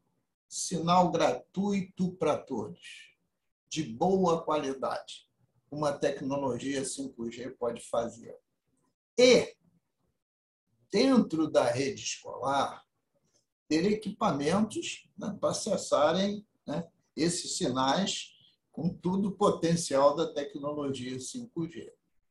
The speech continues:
E até pensar em se avançar, que cada aluno tenha também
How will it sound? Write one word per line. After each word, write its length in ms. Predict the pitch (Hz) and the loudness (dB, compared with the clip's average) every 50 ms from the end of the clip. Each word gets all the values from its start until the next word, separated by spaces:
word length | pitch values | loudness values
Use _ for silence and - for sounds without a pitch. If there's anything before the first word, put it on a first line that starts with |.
| _ _ _ _ _ _ _ _ _ _ _ _ _ _ _ _ | _ _ _ _ _ _ _ _ _ _ _ _ _ _ _ _
E 140 | - 196 294 | -2 2 2
até 460 | 269 - - - - 165 185 233 - | 2 2 2 0 4 4 6 6 4
pensar 540 | - - - 240 196 - - - - 185 214 | 0 0 0 0 2 2 0 0 -2 -2 -2
em 60 | 240 | -2
se 160 | - - - - | -2 -4 -4 -4
avançar, 760 | 226 - 202 143 127 123 - - - 165 208 214 180 - _ _ _ _ _ _ _ _ _ _ _ _ _ _ _ _ _ | -2 0 0 0 0 -2 -2 -2 0 0 0 0 -4 -6 _ _ _ _ _ _ _ _ _ _ _ _ _ _ _ _ _
que 140 | - - - | -14 -14 -14
cada 360 | - - 214 214 226 233 - | -6 2 2 4 4 6 6
aluno 540 | 214 165 156 180 220 254 269 302 311 - - | 6 6 6 6 4 4 2 0 -4 -8 -2
tenha 360 | - 196 226 247 254 254 254 | 0 2 2 2 0 -2 0
também 560 | 247 247 254 247 226 196 226 262 269 - | -2 -2 0 2 2 2 2 2 0 -4